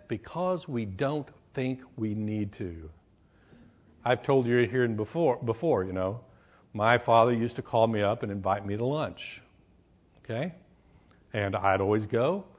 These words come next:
because he always bought. Now, it's kind of flipped now. My son calls me up and wants to go to lunch because,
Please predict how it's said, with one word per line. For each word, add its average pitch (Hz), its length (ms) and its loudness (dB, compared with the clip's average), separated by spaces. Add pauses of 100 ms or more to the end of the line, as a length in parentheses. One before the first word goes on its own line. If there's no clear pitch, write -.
(540)
because - 300 -4
he 120 220 -2
always 113 320 2
bought. - 460 -6 (3250)
Now, 139 180 4
it's 120 100 0
kind 147 160 -2
of 113 160 -2
flipped 165 280 0
now. 123 300 2
My 123 280 2
son 104 360 -2
calls 95 340 0
me 95 140 -2
up 95 180 0
and 95 120 -6
wants 101 160 -4
to - 80 -6
go 95 80 0
to 92 60 -2
lunch 95 300 -2
because, 98 540 -2